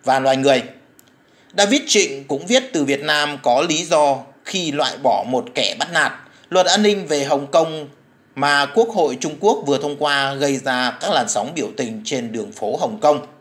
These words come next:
Tuy thế, phía Trung Quốc, theo Tân Hoa Xã, đài phát thanh quốc tế Trung Quốc C R I, trong vòng tám ngày qua, mặt trận chung của các giới Hồng Kông đã ký gần ba triệu chữ ký thông qua trang web của các trạm đặt bên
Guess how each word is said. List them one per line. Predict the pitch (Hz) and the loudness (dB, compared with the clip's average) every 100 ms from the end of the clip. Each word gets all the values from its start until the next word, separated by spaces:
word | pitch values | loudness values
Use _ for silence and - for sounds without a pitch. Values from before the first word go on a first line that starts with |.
| _ - - - | _ -20 -8 0
Tuy | 233 | 0
thế, | 214 165 214 214 | 4 4 4 2
phía | 190 | 0
Trung | 214 170 | -2 2
Quốc, | 240 247 - | 2 2 -2
theo | 190 170 | -4 0
Tân | 165 | -2
Hoa | 156 139 | -2 -2
Xã, | 147 135 196 | 0 0 0
đài | 170 123 117 | 2 2 0
phát | 165 | -2
thanh | 165 147 | -4 -4
quốc | 143 196 - | -6 -8 -2
tế | 127 160 | -2 -2
Trung | 160 139 | -6 -10
Quốc | - 196 208 | -2 -2 0
C | - - 156 143 139 | -4 -2 -2 -2 -2
R | 139 135 131 - 147 | -2 -2 -2 -2 -2
I, | 139 139 - - | -2 -4 -12 -4
trong | 180 | 0
vòng | 160 135 | 0 0
tám | - 135 | 0 2
ngày | 185 143 | 0 2
qua, | 139 | 2
mặt | 135 120 - - - _ _ _ | 2 -2 -6 -20 -20 _ _ _
trận | 175 160 - - | 2 2 0 -2
chung | 180 165 139 | -2 -2 -6
của | 110 104 | -8 -6
các | 160 | -4
giới | 131 127 | -2 -2
Hồng | 180 135 110 | -2 -4 2
Kông | 160 151 - - - | 2 2 -2 -14 -4
đã | 165 - | -4 0
ký | 151 190 | -2 2
gần | 185 135 131 | 2 2 0
ba | 160 | 0
triệu | - 156 117 | 0 -4 -4
chữ | 143 135 | -8 -6
ký | 127 156 | -6 -4
thông | 185 143 | -4 -4
qua | 139 131 | -2 -2
trang | 135 123 127 | -2 -4 0
web | 170 - | 0 -2
của | - - | -12 -16
các | 175 | -8
trạm | 156 120 - - | -6 -6 -8 -6
đặt | 123 - - | -6 -6 -10
bên | 127 127 127 | -6 -4 -6